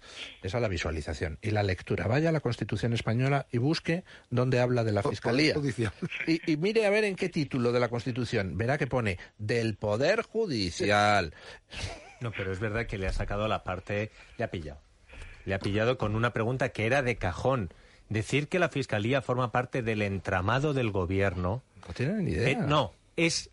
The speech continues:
Speaker 3: haberse ido a Nueva Zelanda de vacaciones en la pasada campaña electoral, donde Pedro Sánchez tuvo que pedir perdón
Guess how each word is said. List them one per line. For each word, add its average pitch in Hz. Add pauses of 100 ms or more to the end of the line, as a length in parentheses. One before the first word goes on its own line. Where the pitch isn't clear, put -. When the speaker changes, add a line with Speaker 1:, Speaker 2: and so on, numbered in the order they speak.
Speaker 3:
haberse 156
ido 147
a 127
Nueva 117
Zelanda 147
de 127
vacaciones 131
en 131
la 110
pasada 143
campaña 139
electoral, 143 (340)
donde 135
Pedro 190
Sánchez 190
tuvo 196
que 147
pedir 151
perdón 151